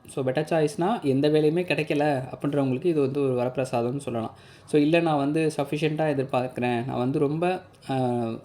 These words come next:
ஒரு அதிகாரி லெவலுக்கு நான் இருக்கணும்னு நினைக்கிறேன்றவங்களுக்கு இந்த கீழ் குறிப்பிட்ட பணியிடங்கள் வந்து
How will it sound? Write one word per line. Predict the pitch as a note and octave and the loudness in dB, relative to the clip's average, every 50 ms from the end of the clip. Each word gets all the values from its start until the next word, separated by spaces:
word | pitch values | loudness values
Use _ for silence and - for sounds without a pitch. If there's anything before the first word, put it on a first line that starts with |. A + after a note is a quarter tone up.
| - - | -10 -6
ஒரு | B2+ B2+ B2 B2 B2 A#2+ | -2 0 0 2 2 0
அதிகாரி | A#2+ B2+ C#3 C#3 E3 D#3 D3 | 0 0 -2 -2 0 -2 0
லெவலுக்கு | C#3+ C3+ C3 C#3 D3+ D#3 - | 0 0 2 2 0 0 0
நான் | D#3+ C#3 C3 | 0 0 0
இருக்கணும்னு | B2 A#2+ - C#3+ C#3 C#3 C3+ B2 | -2 -2 -2 -2 0 0 0 0
நினைக்கிறேன்றவங்களுக்கு | B2 B2 C#3 C3+ B2+ B2 A#2 C#3 A#2+ A#2+ A#2+ A#2 A2+ - G3 C4+ D4 - - - - - - - | -2 -2 -2 -2 -2 -2 -2 -2 -2 0 0 -2 -2 0 0 -2 -2 -4 -12 -20 -20 -18 -8 -2
இந்த | D#3+ D3+ D#3 D#3 D#3 D3 C#3+ C#3 C#3 C#3 | 0 2 4 4 4 6 6 4 4 2
கீழ் | - D#3 D3+ | 0 0 2
குறிப்பிட்ட | D3+ C#3+ C#3+ C#3+ D3 D3+ C#3+ - | 2 2 2 2 -2 -4 -4 -2
பணியிடங்கள் | - B2 B2 B2+ B2 A#2+ A#2 | -2 -2 0 0 0 0 0
வந்து | A#2 A2+ A2+ A#2 B2+ E3 A#3+ - | 0 0 0 0 0 0 -2 -2